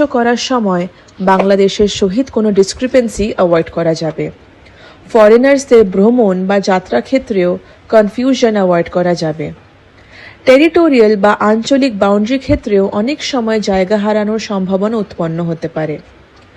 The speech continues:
তাছাড়াও বে অফ বেঙ্গল, রয়্যাল বেঙ্গল টাইগার এবং রাজ্যের নাম বেঙ্গল হলে একটা মেলবন্ধনও রয়ে যাবে। আর একটা কথা জানাতে চাই, আমাদের রাজ্যের নামের আগে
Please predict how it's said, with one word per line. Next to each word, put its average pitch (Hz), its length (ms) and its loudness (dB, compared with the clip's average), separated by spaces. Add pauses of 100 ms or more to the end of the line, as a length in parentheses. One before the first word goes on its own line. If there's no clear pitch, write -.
(340)
তাছাড়াও 190 600 0 (400)
বে 208 200 6
অফ 196 140 4 (140)
বেঙ্গল, 247 440 2 (300)
রয়্যাল 240 400 4
বেঙ্গল 226 380 2
টাইগার 202 500 2 (140)
এবং 196 240 0 (160)
রাজ্যের 233 400 2
নাম 190 320 -2 (180)
বেঙ্গল 220 460 2
হলে 233 260 2 (180)
একটা 233 200 -4
মেলবন্ধনও 196 720 0
রয়ে 175 280 0
যাবে। 151 280 -6 (2000)
আর 277 180 4
একটা 330 280 2
কথা 311 220 2
জানাতে 233 420 2
চাই, 196 400 2
আমাদের 202 360 0
রাজ্যের 208 440 2
নামের 208 380 0
আগে 220 420 2